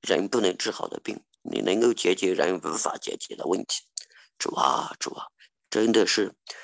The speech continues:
求你作者为王，求你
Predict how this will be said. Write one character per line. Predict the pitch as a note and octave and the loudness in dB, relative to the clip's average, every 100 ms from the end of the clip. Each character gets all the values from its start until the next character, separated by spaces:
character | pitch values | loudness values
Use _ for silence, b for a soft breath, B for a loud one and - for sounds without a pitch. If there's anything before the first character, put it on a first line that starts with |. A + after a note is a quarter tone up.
| - | -8
求 | - - A2 | -4 0 2
你 | G#2+ - - | 2 0 2
作 | B2+ G2+ | 4 6
者 | D#2+ | 4
为 | D#2+ G2+ | 6 4
王， | D2+ - - B B B - | 4 -2 -6 B B B -10
求 | - A2 | -4 -2
你 | A2 G2+ F#2 | 0 0 0